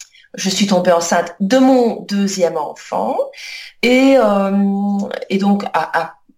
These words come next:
euh, après avoir, euh, accouché de lui, j'ai recommencé à, à chercher du travail.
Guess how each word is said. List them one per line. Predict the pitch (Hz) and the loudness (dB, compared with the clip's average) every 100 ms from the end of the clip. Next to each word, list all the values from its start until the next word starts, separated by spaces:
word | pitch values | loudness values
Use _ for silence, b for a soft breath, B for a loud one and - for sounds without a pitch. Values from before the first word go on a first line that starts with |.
| - - | -8 -4
euh, | 165 160 - | -2 -2 -4
après | 160 - - 196 | -4 -4 -2 2
avoir, | 175 170 185 180 185 180 175 | 0 0 0 0 0 -2 -4
euh, | 160 151 151 151 180 - | -4 -6 -10 -16 -14 -12
accouché | - - - 233 | -12 -8 -8 -6
de | 202 | -4
lui, | 214 233 262 | 0 4 4
j'ai | 220 | 2
recommencé | 196 - 170 175 - 196 190 | -2 -8 -12 -12 -8 -4 -2
à, | 151 156 - | -4 -6 -8
à | 156 | -8
chercher | - - 208 | -6 -6 -8
du | 185 | -10
travail. | - - 180 247 277 | -10 -6 0 2 2